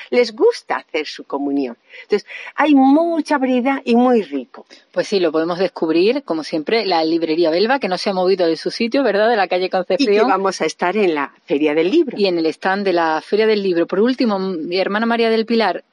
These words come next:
Speaker 2: por curiosidad, un libro que a usted le encante a lo largo de su vida, que diga, "Este es mi libro de cabecera".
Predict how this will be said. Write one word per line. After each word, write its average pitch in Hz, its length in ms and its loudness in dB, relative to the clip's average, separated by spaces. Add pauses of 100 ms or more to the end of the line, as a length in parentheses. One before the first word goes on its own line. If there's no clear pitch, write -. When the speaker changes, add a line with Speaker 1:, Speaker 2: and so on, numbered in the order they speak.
Speaker 2:
por 190 180 -2
curiosidad, 202 600 2 (220)
un 269 160 4
libro 302 240 0
que 285 100 -2
a 269 60 0
usted 262 220 0
le 254 100 0
encante 226 560 -2
a 165 40 2
lo 180 100 2
largo 214 200 2
de 254 60 4
su 262 120 -4
vida, 208 200 0
que 190 100 -4
diga, 190 220 2
"Este 285 320 -2
es 277 100 -2
mi 226 220 0
libro 240 260 2
de 220 80 0
cabecera". 180 520 -4